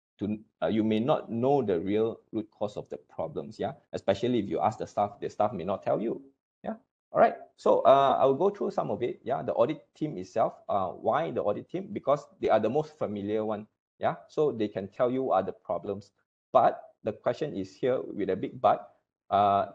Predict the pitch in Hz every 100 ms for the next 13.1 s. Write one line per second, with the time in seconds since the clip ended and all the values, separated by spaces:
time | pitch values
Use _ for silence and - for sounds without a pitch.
0 | - 117 147 - - 135 170 127 156 147
1 | 113 - 131 139 101 104 104 - - -
2 | - 92 - _ - 156 117 107 127 127
3 | - 98 92 92 - - 101 151 _ _
4 | _ _ 202 190 - 175 - 127 - 120
5 | - _ _ - 104 104 101 101 123 165
6 | 127 - 107 - 117 131 92 - 98 98
7 | 101 104 98 - 82 - - 85 107 85
8 | 110 110 - - - 98 - 123 - 87
9 | 85 85 73 76 - 95 101 107 110 156
10 | 107 92 90 87 113 - 95 - - 98
11 | 87 - - 92 107 107 - 78 - 92
12 | 107 98 - - 92 85 90 95 - 101
13 | -